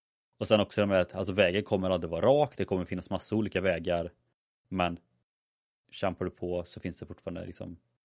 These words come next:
du kan fortfarande nå slutmålet. Eh, men sen, liksom, någonting som jag såg väldigt sent för mig var ju egentligen,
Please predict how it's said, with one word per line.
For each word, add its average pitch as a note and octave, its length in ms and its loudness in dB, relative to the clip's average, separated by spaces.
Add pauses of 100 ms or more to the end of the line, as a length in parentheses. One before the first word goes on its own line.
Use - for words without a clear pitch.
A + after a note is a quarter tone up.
(680)
du G2 240 -6
kan F2 220 -2
fortfarande F2 360 -6
nå E2+ 260 -6 (800)
slutmålet. F2+ 720 -6 (1200)
Eh, F#2 140 -8 (300)
men A2 180 2
sen, G#2 140 8
liksom, G2 200 0
någonting G#2+ 260 0
som G#2 100 0
jag G2+ 300 4
såg G#2 280 -2
väldigt F#2 200 0
sent F2+ 160 -6
för F#2+ 100 -8
mig A#2 280 -2
var G2 120 0
ju F#2 60 0
egentligen, F2+ 420 -6